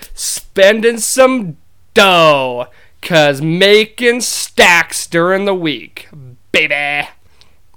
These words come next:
Just kidding. But, um, no, we are going out tonight.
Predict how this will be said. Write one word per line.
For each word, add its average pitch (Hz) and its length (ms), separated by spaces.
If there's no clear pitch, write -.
Just 135 180
kidding. - 180
But, - 280
um, 147 360
no, 143 80
we 131 100
are 104 100
going 90 220
out - 80
tonight. - 300